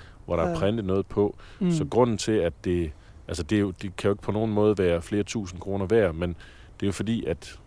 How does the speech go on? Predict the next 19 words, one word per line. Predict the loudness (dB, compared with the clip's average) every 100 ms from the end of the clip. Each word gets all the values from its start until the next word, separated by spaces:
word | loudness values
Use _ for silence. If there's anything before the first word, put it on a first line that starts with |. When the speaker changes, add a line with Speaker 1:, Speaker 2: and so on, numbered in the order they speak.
| -14
Speaker 1:
vi | -6 -4
tillægger | 0 2 4 2 0
det. | -8 -14 -18 -20 -20 -20 -18 -2
Speaker 2:
Øh. | 4 6 6 4 2
Speaker 1:
Man | 2
tillægger | 4 4 4
det | 2
den | 2 0
værdi. | -4 -4 -6 -8 -16 -10
Altså, | -4
du | -2
kan | 0
sige | 0
det | 0 2
samme | 2 2 -4 -10 -18 -20 -20 -20 -20 -20 -6 -2
om | 2
vores | 2 2 0
pengesedler, | -2 0 -2 -2 -2 -2
ikke? | -6